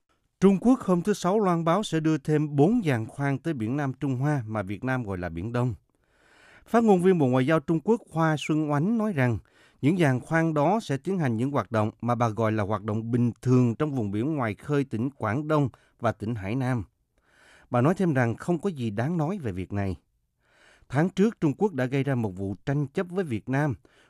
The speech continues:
qua việc hạ đặt một giàn khoan ngoài khơi quần đảo Hoàng Sa, nơi Việt Nam cho là thuộc khu vực đặc quyền kinh tế của mình. Các cuộc đàm phán cấp cao tại Hà Nội hồi tuần trước đã không giải quyết được vụ tranh chấp. Hôm thứ Sáu, phát ngôn viên Bộ Ngoại giao Hoa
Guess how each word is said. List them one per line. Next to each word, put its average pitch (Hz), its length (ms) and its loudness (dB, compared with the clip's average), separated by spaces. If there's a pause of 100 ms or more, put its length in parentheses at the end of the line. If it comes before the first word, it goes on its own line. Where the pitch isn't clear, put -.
qua 156 160 4
việc 123 220 0
hạ 117 160 -2
đặt 110 180 -4
một 98 180 -4
giàn 107 240 0
khoan 151 380 -2
ngoài 107 200 -2
khơi 147 340 0
quần 101 140 -6
đảo 104 160 0
Hoàng 110 220 -2
Sa, 139 360 -2 (560)
nơi 151 180 8
Việt 120 200 -2
Nam 147 240 0
cho 156 120 -4
là 113 240 0
thuộc 113 220 -6
khu 151 140 -4
vực 120 160 -2 (100)
đặc - 160 -6 (100)
quyền 107 200 -2
kinh 139 220 -2
tế 135 220 -2
của 139 200 -4
mình. 117 280 0 (880)
Các 208 140 2
cuộc 147 140 0
đàm 123 180 0
phán 139 260 0
cấp - 180 -6 (120)
cao 165 260 0
tại 117 120 -2
Hà 110 120 -4
Nội 107 160 -2
hồi 113 200 -2
tuần 104 180 -4
trước 208 340 -4
đã 123 80 -4
không 139 280 -4
giải 110 120 -2
quyết - 280 -8
được 135 220 -6
vụ 95 180 -8
tranh 110 180 -4
chấp. 170 200 -4 (1080)
Hôm 160 220 4
thứ 185 140 2
Sáu, 185 460 0
phát 208 220 -4
ngôn 180 120 2
viên 165 160 4
Bộ 123 100 0
Ngoại 117 160 0
giao 151 140 0
Hoa 151 140 0